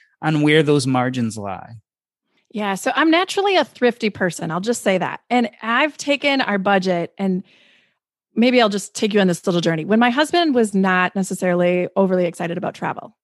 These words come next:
Speaker 2: I knew I had to keep our budget small enough so that he could be on board <laughs> and not feel like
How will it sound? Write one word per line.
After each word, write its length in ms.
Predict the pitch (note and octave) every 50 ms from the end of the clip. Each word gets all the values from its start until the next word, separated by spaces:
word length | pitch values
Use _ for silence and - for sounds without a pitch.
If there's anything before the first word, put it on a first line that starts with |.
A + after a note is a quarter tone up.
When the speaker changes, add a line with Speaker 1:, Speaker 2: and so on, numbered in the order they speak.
| -
Speaker 2:
I 100 | - G#3+
knew 240 | G#3+ G#3 A#3 B3+ D4
I 80 | C4+ A3+
had 180 | G3+ G#3+ G#3+ G3+
to 40 |
keep 240 | F#3+ - - G#3 G3
our 100 | F#3 F3
budget 360 | E3+ F#3+ F3+ F3 - - -
small 280 | - - F#3 F3+ F#3+ G#3
enough 460 | A#3 B3+ D4 D#4 F4 F#4+ - _ _ _ _ _ _ _ _ _
so 220 | - - A3+ G#3+
that 240 | G3+ G3+ G3 G3 G3+
he 240 | - B3+ B3+ C4 A#3
could 340 | - C4 A#3 G#3+ G3+ F#3+ - _ _ _ _ _ _ _ _ _ -
be 120 | A3 A3
on 160 | G#3+ A3+ A#3
board 340 | G#3 G3 F3 E3+ F3+ A3 C#4+ - - -
<laughs> 520 | A3+ C#4 C4+ A3+ F4+ C#4 B3 D4 E4+ -
and 200 | - A#3+ A3+ A3+
not 260 | A3+ A3 A#3 C#4 C#4+ - _ -
feel 240 | - B3 A#3+ B3
like 360 | A3+ A3+ G#3+ G#3+ A3 G#3+ -